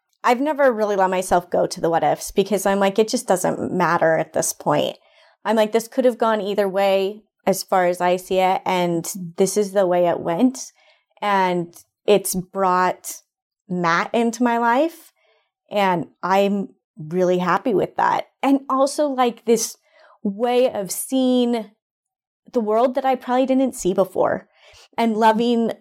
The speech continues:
like I ha-, wouldn't have known. I remember shortly after Matt and I got married and things were good with his ex-wife and things were good with Steve.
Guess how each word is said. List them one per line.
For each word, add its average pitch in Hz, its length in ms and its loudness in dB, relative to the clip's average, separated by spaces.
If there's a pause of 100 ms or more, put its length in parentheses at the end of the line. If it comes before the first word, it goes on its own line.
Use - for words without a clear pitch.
(380)
like 202 440 0
I 190 380 2 (260)
ha-, 196 320 2
wouldn't 233 340 0
have 220 160 -6
known. 180 420 0 (120)
I 233 120 0
remember 240 480 2
shortly 208 360 0
after 202 280 0
Matt 190 220 0
and 202 100 -2
I 196 100 0
got 185 200 -2
married 185 340 2
and 190 240 -2
things 220 280 0
were 196 100 0
good 185 160 2
with 175 160 -2
his 269 260 0
ex-wife 226 640 0
and 180 240 -6
things 196 260 0
were 175 120 0
good 165 180 0
with 190 120 0
Steve. 254 600 0